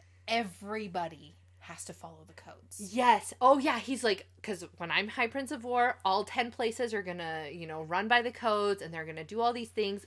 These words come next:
Speaker 2: And <laughs> Elhokar's like, "They're gonna be pissed." And he's like, "Yeah."
Speaker 1: "They're
Speaker 2: And
Speaker 1: gonna try and kill us."
Speaker 2: Elhokar's like, "You're worried about fake assassination attempts now? There's gonna be real ones." And Dalinar's like, "Yeah.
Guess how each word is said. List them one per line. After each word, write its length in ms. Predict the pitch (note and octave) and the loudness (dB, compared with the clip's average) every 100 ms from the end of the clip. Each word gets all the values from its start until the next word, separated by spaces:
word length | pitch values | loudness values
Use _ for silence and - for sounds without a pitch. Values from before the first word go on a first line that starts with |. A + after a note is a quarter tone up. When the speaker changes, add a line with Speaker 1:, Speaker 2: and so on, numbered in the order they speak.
| - | -10
Speaker 2:
And 200 | F#3 F3 - | -10 -10 -14
<laughs> 160 | - - | -20 -14
Elhokar's 460 | - C4 - A#3 A3 | 0 2 2 -2 0
like, 200 | G3 - _ - _ - | -6 -8 _ -20 _ -2
"They're 200 | B3 C#4 | 2 2
gonna 240 | D4 F4 | 2 -4
be 220 | E4 D#4+ D4+ | -2 -2 -4
pissed." 720 | - - A3+ - F#3+ - - - - - | -12 0 2 2 0 -4 -14 -18 -20 -12
And 100 | F#3+ | -10
he's 180 | A#3+ A#3 | -8 -4
like, 180 | A3+ - _ _ | -4 -4 _ _
"Yeah." 320 | D#3+ F#3 F3 D#3+ | -2 4 4 4
Speaker 1:
"They're 100 | G3 | 0
Speaker 2:
And 100 | G3 | 0
Speaker 1:
gonna 120 | F3 | -2
try 180 | E3 E3 | -10 -12
and 80 | D#3+ | -12
kill 160 | E3+ D#3 | -12 -14
us." 120 | C#3+ | -2
Speaker 2:
Elhokar's 420 | G#3+ A#3 A3+ C4 A3 | 4 4 4 0 0
like, 200 | G3+ - - - - - - | -4 -6 -20 -20 -20 -20 -20
"You're 260 | G3 D4+ D#4+ | -2 0 2
worried 260 | D#4+ E4+ | 4 4
about 360 | C4+ A#3+ A3 - | 4 4 4 4
fake 180 | B3 C#4+ | 0 2
assassination 640 | D#4+ A#3+ A#3 A3 G#3+ G3+ | 2 2 2 -2 -4 -4
attempts 420 | F#3 A3 G3 F#3+ | -10 -4 -4 -4
now? 500 | F#3 F#3 A3 C#4+ F#4 - - | -4 4 4 4 0 -6 -10
There's 220 | - C4+ - | -2 -2 0
gonna 180 | E4 | -2
be 160 | C#4+ D4+ | 2 0
real 420 | A3 F#3+ A#3 D#4 | 0 2 4 4
ones." 240 | A#3 F3+ F#3 | 2 0 -4
And 120 | E3+ | -10
Dalinar's 380 | F3 E3+ E3 - | -10 -10 -16 -18
like, 100 | - | -20
"Yeah. 80 | - | -16